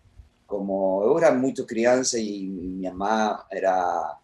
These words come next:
una de las pioneras de mujeres independientes, yo tenía que estar en Colón porque nadie iba a cuidar de mí. So que yo tuve varios años de crianza sin entender de música, mas paseando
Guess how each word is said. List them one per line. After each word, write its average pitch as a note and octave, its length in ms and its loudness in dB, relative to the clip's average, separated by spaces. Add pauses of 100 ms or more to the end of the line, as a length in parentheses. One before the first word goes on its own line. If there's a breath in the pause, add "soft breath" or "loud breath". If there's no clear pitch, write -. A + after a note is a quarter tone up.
(440 loud breath)
una A#2 180 -2
de A#2 60 0
las A2 200 4
pioneras B2+ 680 4
de G#2 80 -4
mujeres G#2+ 440 -2
independientes, G#2+ 680 -4
yo D3 160 0
tenía D3 480 4
que B2 100 -4
estar A#2+ 320 2
en A#2 120 -2
Colón B2+ 400 2
porque F#2 300 -8
nadie G2+ 280 -2
iba A#2 320 2
a - 100 -2
cuidar F#2 420 0
de E2 120 -8
mí. D2+ 240 -16 (540)
So - 260 2
que C3+ 80 -2
yo C3 120 0
tuve C3+ 300 2
varios C3+ 580 4
años C3+ 540 0
de G2 140 -4
crianza A2 540 2
sin D#3 400 -6
entender A2 540 2
de G2+ 140 -4
música, C3 440 -2
mas A#2 220 0
paseando C3 960 2